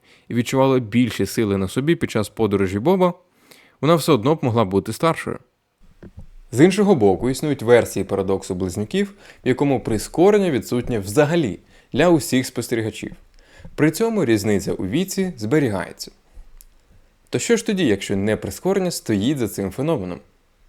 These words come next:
Щоб дати відповідь на це запитання, ми поринемо у саме серце спеціальної теорії відносності, створеної Альбертом Ейнштейном сто двадцять років тому. Дізнаємося, що насправді вимірює ваш годинник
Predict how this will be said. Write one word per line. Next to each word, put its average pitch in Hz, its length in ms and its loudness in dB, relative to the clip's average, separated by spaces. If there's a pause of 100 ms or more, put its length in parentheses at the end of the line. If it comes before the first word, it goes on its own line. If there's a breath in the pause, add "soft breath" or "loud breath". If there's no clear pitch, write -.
(760)
Щоб 156 200 0
дати 208 260 2
відповідь 135 340 0
на 104 80 0
це 104 140 -2
запитання, 151 540 0
ми 123 140 0
поринемо 110 560 0
у 123 80 -2
саме 135 440 -2
серце 107 400 -4
спеціальної 98 560 -2
теорії 95 300 0
відносності, 147 600 -4
створеної 151 680 -2
Альбертом 98 480 -2
Ейнштейном 151 500 -4
сто 110 200 -2
двадцять 127 420 -2
років 110 300 -4
тому. 95 280 -6 (840 soft breath)
Дізнаємося, 165 580 0
що 151 240 -2
насправді 139 580 0
вимірює 98 440 0
ваш 101 280 0
годинник 98 540 -2